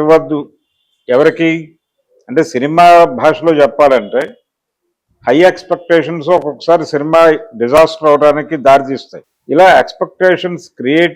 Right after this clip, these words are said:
చేయటం అనేది ప్రమాదకరం, ఒక్కొక్కసారి ఆత్మహత్య సదృశ్యంగా మారుతుంది అనేది సినిమా వాళ్ళు జనరల్గా చెప్పుకునే సూత్రం. దాన్ని రాజకీయాలకు అన్వయిస్తే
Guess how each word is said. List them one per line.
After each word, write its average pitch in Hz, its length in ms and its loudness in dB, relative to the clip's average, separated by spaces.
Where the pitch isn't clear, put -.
చేయటం 160 400 0
అనేది 156 220 -2
ప్రమాదకరం, 143 640 0
ఒక్కొక్కసారి - 540 -4
ఆత్మహత్య 147 580 -6
సదృశ్యంగా 135 640 -6
మారుతుంది 127 520 -4
అనేది 131 260 -6
సినిమా 139 340 -4
వాళ్ళు 151 260 0
జనరల్గా 156 420 2
చెప్పుకునే 151 440 -2
సూత్రం. 135 400 -4
దాన్ని 160 320 4
రాజకీయాలకు 160 640 2
అన్వయిస్తే 147 500 0